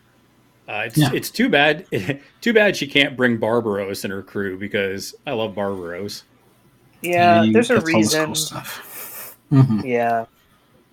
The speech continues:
Speaker 1: Is there a
Speaker 3: There's a
Speaker 1: fluff
Speaker 3: lore
Speaker 1: re-, is there a
Speaker 3: reason,
Speaker 1: fluff
Speaker 3: but
Speaker 1: reason that they don't like each
Speaker 3: Mm-hmm.
Speaker 1: other?
Speaker 3: Yeah. So back in the day, um,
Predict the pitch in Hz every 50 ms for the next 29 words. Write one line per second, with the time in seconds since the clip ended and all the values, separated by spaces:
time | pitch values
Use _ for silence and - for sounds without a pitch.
0 | _ _ _ _ _ _ _ _ _ _ - - 147 - - 127 143 175 165 180
1 | 196 240 240 247 226 214 208 196 165 190 180 151 139 160 196 190 156 - - 165
2 | 170 - 113 - 151 160 170 165 180 185 175 165 156 156 160 165 160 160 170 170
3 | 160 156 151 - 127 175 175 175 180 175 170 - _ _ _ _ _ _ _ _
4 | _ _ _ _ _ - - 135 127 123 120 117 113 _ _ - - - 147 143
5 | 139 139 139 135 131 127 _ - 143 147 156 - 220 190 160 139 139 - 123 117
6 | 113 110 107 107 117 - _ _ _ _ _ _ _ _ _ _ _ _ _ _
7 | _ _ _ - 147 131 120 113 113 110 107